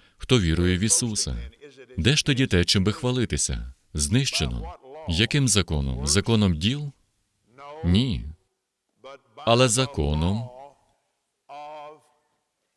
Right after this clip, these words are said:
віри". Ми розглядаємо основи віри.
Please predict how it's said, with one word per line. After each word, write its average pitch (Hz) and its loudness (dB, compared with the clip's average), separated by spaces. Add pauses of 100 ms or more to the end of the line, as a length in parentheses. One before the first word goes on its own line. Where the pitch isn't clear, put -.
(560)
віри". 92 2 (2500)
Ми 110 6
розглядаємо 120 4
основи 82 2
віри. 98 0